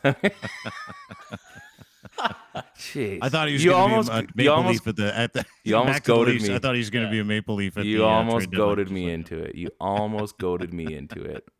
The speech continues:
Speaker 2: And you know
Speaker 1: Yeah,
Speaker 2: what?
Speaker 1: no, no, I don't wanna talk about
Speaker 3: We're
Speaker 1: it.
Speaker 3: just,
Speaker 1: I'm
Speaker 3: we're
Speaker 1: just
Speaker 3: just hanging around Tampa for table scraps so we can give up first round draft picks for who turn into good players
Speaker 2: Let's
Speaker 3: so that we
Speaker 2: get
Speaker 3: have to deal with
Speaker 2: Cernak
Speaker 3: later.
Speaker 2: or
Speaker 1: Not a terrible idea.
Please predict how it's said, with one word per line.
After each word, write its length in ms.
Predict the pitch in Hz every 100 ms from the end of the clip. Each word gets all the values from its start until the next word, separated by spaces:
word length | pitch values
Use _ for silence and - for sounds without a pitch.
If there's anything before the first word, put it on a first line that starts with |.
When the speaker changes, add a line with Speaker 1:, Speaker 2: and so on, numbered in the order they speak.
| -
Speaker 2:
And 200 | 98 104
you 80 | 107
know 120 | 110
Speaker 1:
Yeah, 160 | 104 123
Speaker 2:
what? 60 |
Speaker 1:
no, 140 | 147 135
no, 160 | 131
I 100 | 123
don't 100 | 123 120
wanna 160 | 117
talk 160 | 110 104
about 100 | 98
Speaker 3:
We're 80 | 160
Speaker 1:
it. 40 |
Speaker 3:
just, 140 | 180 175
Speaker 1:
I'm 40 |
Speaker 3:
we're 80 | 180
Speaker 1:
just 120 | 190
Speaker 3:
just 100 | 180
hanging 180 | 165 165
around 320 | 165 151 143
Tampa 500 | - 120 123 131 131
for 160 | - 110
table 300 | - 101 110
scraps 420 | - 113 110 110
so 80 | -
we 120 | 104
can 80 | 101
give 140 | 98 95
up 120 | 95
first 220 | 101 95 101
round 180 | 95
draft 280 | 87 82 87
picks 180 | 98 -
for 280 | - 95 98
who 60 | 92
turn 260 | - - 85
into 140 | 85
good 180 | 87 -
players 300 | 87 85 87
Speaker 2:
Let's 140 | 90
Speaker 3:
so 60 | -
that 20 | 85
we 20 |
Speaker 2:
get 80 | 87
Speaker 3:
have 80 |
to 60 | -
deal 140 | 87 87
with 80 |
Speaker 2:
Cernak 280 | 85 82 85
Speaker 3:
later. 320 | 82 73 64 65
Speaker 2:
or 20 |
Speaker 1:
Not 280 | 82 90 113
a 60 |
terrible 480 | - 107 92 87 80
idea. 460 | 76 73 85 71